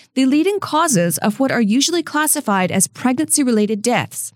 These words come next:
Also, becoming pregnant increases the risk of death by homicide between the ages of ten and forty-four years.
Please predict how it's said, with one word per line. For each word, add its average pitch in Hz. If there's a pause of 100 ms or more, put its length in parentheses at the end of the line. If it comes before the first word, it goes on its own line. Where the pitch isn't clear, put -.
(440)
Also, 196
becoming 262
pregnant 247
increases 285
the 247
risk 220
of 202
death 254
by 269
homicide 240 (320)
between 302
the 311
ages 285
of 262
ten 339 (400)
and 277
forty-four 277
years. 269